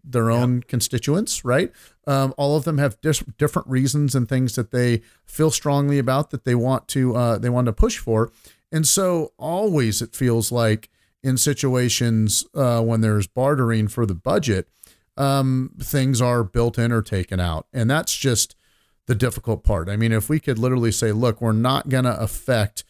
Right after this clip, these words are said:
Speaker 1: what happens on the Social Security or Medicare stage any longer with political ideas," um, and, and we made that a law, what would happen?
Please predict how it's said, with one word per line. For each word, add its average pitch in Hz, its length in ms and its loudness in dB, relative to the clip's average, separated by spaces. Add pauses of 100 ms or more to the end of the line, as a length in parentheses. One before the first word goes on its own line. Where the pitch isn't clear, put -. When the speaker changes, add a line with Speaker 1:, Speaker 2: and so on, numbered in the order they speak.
(180)
Speaker 1:
what 113 140 -2
happens 117 440 0
on 110 120 2
the 104 80 0
Social 113 320 2
Security 113 560 0
or 101 100 0
Medicare 110 460 0
stage 101 340 0
any 98 200 2
longer 104 480 0 (320)
with 113 340 0 (100)
political 113 760 0
ideas," 117 600 0 (380)
um, 131 560 0 (440)
and, 123 400 0
and 120 300 0
we 113 100 2
made 120 200 2
that 113 120 2
a 107 80 0
law, 123 520 0 (960)
what 110 220 -4
would 113 120 0
happen? 120 400 -2